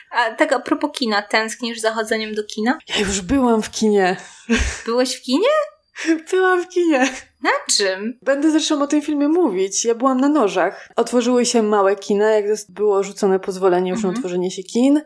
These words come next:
Speaker 2: I u mnie w miejscowości, e, wyświetlono pokaz z przedmową właśnie na temat filmu Na Noże. A że mnie ten film ominął niestety, jak gdy był w kinach, to stwierdziłam, że no,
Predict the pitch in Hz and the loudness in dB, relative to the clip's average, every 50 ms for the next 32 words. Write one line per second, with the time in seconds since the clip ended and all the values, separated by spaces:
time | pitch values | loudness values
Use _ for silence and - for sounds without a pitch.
0 | - - - 226 220 - - - 240 233 233 226 226 226 214 202 202 185 185 196 | -6 -6 -2 2 2 2 4 4 2 2 2 2 2 0 0 -2 -6 -4 0 2
1 | 202 202 202 202 202 202 208 214 208 - - 214 202 190 208 202 214 208 - - | 4 4 4 4 4 4 2 0 0 -2 -6 -8 -4 0 2 2 2 2 0 -6
2 | - - - 220 214 214 214 214 208 - - 185 202 202 190 185 208 - - 240 | -8 -6 -6 -4 -2 0 2 2 2 2 2 2 0 0 -2 -4 -6 -2 -2 -2
3 | 233 - - 226 214 214 208 - - - 220 220 226 - 311 320 320 320 - - | -2 0 0 0 2 2 0 0 2 0 0 0 0 -2 0 0 0 0 -2 -4
4 | - - 240 240 233 240 233 233 - - 254 220 240 247 226 202 190 185 180 180 | -4 -2 0 2 2 2 2 2 0 -2 0 2 4 4 4 4 2 0 0 2
5 | 175 175 175 180 - - 185 175 175 - 185 170 165 175 170 - - 180 175 175 | 2 0 0 0 -2 -2 -2 -2 -2 -2 -2 -2 -2 -2 -4 -4 -6 -4 -4 -2
6 | 175 170 170 170 170 170 165 170 180 180 180 202 - - - - - - - - | -2 -2 -2 -2 0 -2 0 0 2 2 2 0 -2 -8 -18 -20 -20 -20 -20 -14
7 | _ - 185 190 196 202 196 214 214 208 208 214 208 - 214 208 202 - 214 208 | _ 0 2 2 2 4 2 2 2 2 2 2 2 2 2 0 0 -2 -2 -2
8 | 202 190 - - - 196 208 214 208 196 196 190 185 190 185 - 190 180 185 185 | -2 -2 -4 -2 0 2 2 4 4 4 2 2 2 -2 0 0 0 0 2 0
9 | 170 170 175 185 175 170 190 180 - - - 208 190 175 180 180 - 180 175 - | 0 2 0 -2 0 0 -2 -2 -4 -2 0 2 4 4 2 0 -2 -6 -8 -8
10 | - - 170 165 175 170 165 160 175 175 175 170 165 165 165 165 170 165 170 | -8 -10 -6 -2 0 0 0 0 0 0 0 -2 -2 -2 -4 -4 -4 -4 -6